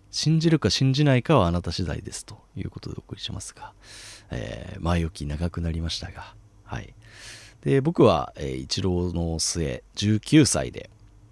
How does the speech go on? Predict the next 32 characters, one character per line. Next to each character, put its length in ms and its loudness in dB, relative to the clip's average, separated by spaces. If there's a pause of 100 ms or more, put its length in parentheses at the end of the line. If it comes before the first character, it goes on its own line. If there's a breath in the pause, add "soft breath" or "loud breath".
え 380 -14
ー、 60 -14
第 180 0
一 120 -4
志 140 2
望 220 4
の、 260 -6 (640)
ま 140 -4
あ、 60 -8
美 80 -6
術 260 -4
大 200 2
学、 380 -10 (580)
P 280 2
美 100 -2
術 240 -4
大 140 0
学 140 -6
に 100 -12
入 180 -2
る 40 -4
こ 80 -14
と 80 -10
が 80 -10
で 120 -10
き 120 -4
る 100 0
ん 60 -4
で 120 -14
す 100 -10
け 100 -14
れ 60 -20